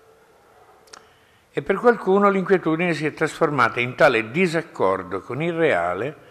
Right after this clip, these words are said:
che lo circonda da farlo sentire perfino s-, non dappertutto straniero, ma perfino a se stesso. Succede a Albert Camus, per esempio,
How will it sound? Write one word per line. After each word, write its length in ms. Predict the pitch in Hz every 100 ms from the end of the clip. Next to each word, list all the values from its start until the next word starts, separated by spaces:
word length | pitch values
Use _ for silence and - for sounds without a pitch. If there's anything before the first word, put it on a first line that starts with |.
| - - -
che 140 | -
lo 120 | 95
circonda 720 | - 123 117 117 90 90 120 139 - - - _
da 160 | 147 165
farlo 360 | - 143 131
sentire 380 | 135 156 151 127
perfino 380 | - 135 135 113
s-, 120 | - -
non 380 | 143 185 247 139
dappertutto 720 | 107 - 98 98 117 90 98
straniero, 480 | 90 101 95 95 92
ma 100 | 110
perfino 340 | 127 131 196
a 40 | 185
se 180 | - 180
stesso. 440 | - 71 - - _ _ _ _ _
Succede 520 | - 160 - 160 156
a 40 | 131
Albert 400 | 123 127 131 -
Camus, 340 | 143 190 160 - - _ _
per 220 | 98 90
esempio, 520 | 90 92 90 90 95